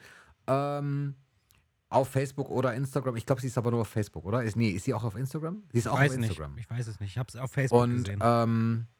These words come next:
Speaker 1: genau, da auf jeden Fall. Und da einfach so ein bisschen zu folgen. Es gibt zum Beispiel bald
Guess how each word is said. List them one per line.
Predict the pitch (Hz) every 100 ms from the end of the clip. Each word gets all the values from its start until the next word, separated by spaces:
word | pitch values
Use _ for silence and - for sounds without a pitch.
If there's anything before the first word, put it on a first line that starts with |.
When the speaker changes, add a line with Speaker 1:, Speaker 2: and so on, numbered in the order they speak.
| _ _ _
Speaker 1:
genau, | - 131 95 87 _
da | 120
auf | 147
jeden | - 120 110
Fall. | 120 175 226 _ _
Und | 117 127 131
da | - 117
einfach | 127 135 139
so | 120
ein | 127
bisschen | 131 123
zu | 113
folgen. | - 139 107
Es | -
gibt | 143
zum | - 143
Beispiel | 135 151 131 104
bald | 92 127 190